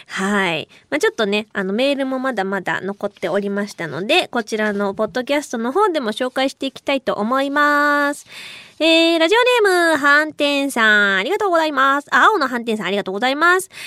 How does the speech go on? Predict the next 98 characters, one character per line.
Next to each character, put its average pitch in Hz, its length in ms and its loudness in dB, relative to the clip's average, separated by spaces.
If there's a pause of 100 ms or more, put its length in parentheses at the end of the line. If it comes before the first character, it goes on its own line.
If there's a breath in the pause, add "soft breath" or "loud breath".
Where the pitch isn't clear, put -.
(220 loud breath)
え 233 160 0
ー、 233 40 -2
み 262 100 -4
か 403 80 2
ご 508 100 6
し 523 60 -2
さ 415 100 0
ん、 294 80 -2
ご 277 100 2
き 320 120 -6
げ 339 80 2
ん 330 100 2
よ 302 340 2
う。 - 40 -16
ご 214 100 -4
き 247 100 -4
げ 311 120 2
ん 302 80 0
よ 269 340 2
う。 - 460 -20
職 302 240 0
場 415 100 4
か 403 120 2
ら 403 100 4
近 415 240 0
い 392 80 2
と 302 100 2
こ 302 100 4
ろ 294 80 2
に 247 140 -4
と 254 140 0
ん 311 60 -4
か 320 120 2
つ - 80 -4
屋 285 140 2
が 277 80 4
あ 277 80 6
る 262 60 0
の 226 100 -2
で 208 80 0
す 202 120 -6
が、 185 240 0 (360 soft breath)
え 196 160 0
ー、 190 60 0
勤 427 220 2
め 427 80 4
始 403 200 2
め 359 140 4
て 208 280 0 (160)
七 359 240 4
年 302 240 2
行 285 140 -6
っ - 20 -20
た 466 100 2
こ 466 120 4
と 480 100 2
が 320 220 2
あ - 20 2
り 285 80 0
ま 339 100 0
せ 339 120 0
ん 277 60 -2
で 214 80 -2
し - 60 -8
た。 180 220 -6 (480)
そ - 160 0
も 330 100 4
そ 262 100 -2
も 190 100 -4
外 226 260 -2
回 339 160 4
り 247 100 -2
が 190 140 2
多 247 140 0
く、 - 240 -4 (340 loud breath)
職 330 300 0
場 427 100 4
の 415 140 2
近 415 200 -2
く 349 120 0
で 247 100 2
ご 349 160 2
飯 359 160 2
を 294 60 2
食 269 160 -2
べ 311 100 0
る 262 120 -2
機 - 120 -20
会 285 160 2
が 196 140 0
限 277 240 0
ら 359 100 4
れ 320 80 0
て 240 140 -4
い 240 100 -2
る 285 80 -2
の 269 140 -2
で、 214 160 -2